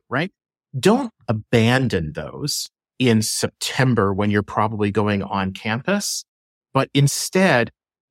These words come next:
maybe add in a few other options, you know, whether that's a job board, whether that's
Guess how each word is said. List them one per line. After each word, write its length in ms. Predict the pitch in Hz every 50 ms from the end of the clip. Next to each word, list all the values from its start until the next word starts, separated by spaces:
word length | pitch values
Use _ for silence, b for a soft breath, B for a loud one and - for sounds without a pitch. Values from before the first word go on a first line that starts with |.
| _ -
maybe 420 | 123 127 143 151 175 165 156 - _ -
add 420 | 117 120 123 127 127 131 120 143 143
in 400 | 135 120 120 117 113 107 104 104 98 -
a 80 | - 104
few 400 | - - - 110 110 110 110 - -
other 380 | 101 104 101 113 98 95 - - -
options, 720 | 87 82 76 - - - - - - - - - - - _
you 80 | 101 101
know, 180 | 104 95 95 _ _ _ _ _
whether 260 | 127 139 160 160 190
that's 280 | 165 165 151 - - - -
a 60 | 104
job 460 | 98 92 - 123 123 127 135 131 123 120
board, 520 | - 123 123 123 120 117 117 117 113 113 - _ _ _ _
whether 340 | 113 120 127 123 135 123 117
that's 560 | 120 117 113 113 110 107 - - - -